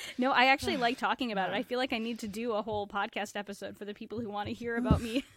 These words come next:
Speaker 1: <laughs> A coffee addict goes off, goes off coffee. Um, so, yeah, no, so, um, now I'm losing my own train of thought.
Speaker 2: The
Speaker 1: Where was
Speaker 2: coffee
Speaker 1: I going
Speaker 2: chats
Speaker 1: with
Speaker 2: on
Speaker 1: that?
Speaker 2: Fridays. I totally
Speaker 1: Coffee
Speaker 2: made you go
Speaker 1: chats.
Speaker 2: off. I'm
Speaker 1: Of course.
Speaker 2: sorry.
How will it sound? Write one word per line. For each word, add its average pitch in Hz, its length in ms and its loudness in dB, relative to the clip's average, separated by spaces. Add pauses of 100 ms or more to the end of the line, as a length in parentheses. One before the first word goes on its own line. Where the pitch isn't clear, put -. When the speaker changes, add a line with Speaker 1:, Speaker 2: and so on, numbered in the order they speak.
(100)
Speaker 1:
<laughs> - 1040 -4
A 233 100 0
coffee 240 360 -2
addict 208 360 -2
goes 214 200 -4
off, 202 160 -2 (260)
goes 214 200 -6
off 202 160 -2
coffee. - 400 -6 (420)
Um, 220 500 0
so, 262 140 2
yeah, 247 340 6
no, 233 280 2
so, 220 600 2 (160)
um, 202 440 0
now 208 140 2
I'm 214 120 -2
losing 208 220 -6
my 190 160 -2
own 202 100 -4
train 185 220 -8
of 190 80 -10
thought. 185 260 -4
Speaker 2:
The - 60 -16 (180)
Speaker 1:
Where 220 80 0
was 214 80 -4
Speaker 2:
coffee 226 220 6
Speaker 1:
I - 0 -
going 214 80 2
Speaker 2:
chats 180 380 4
Speaker 1:
with 127 60 0
Speaker 2:
on 190 80 2
Speaker 1:
that? 196 60 -4
Speaker 2:
Fridays. 165 420 2
I 185 120 0
totally 196 260 0
Speaker 1:
Coffee 190 120 2
Speaker 2:
made 185 100 0
you 196 80 2
go 180 100 2
Speaker 1:
chats. 160 120 2
Speaker 2:
off. 160 120 -4
I'm 175 60 -4
Speaker 1:
Of - 80 -4
course. - 240 6
Speaker 2:
sorry. 160 180 -2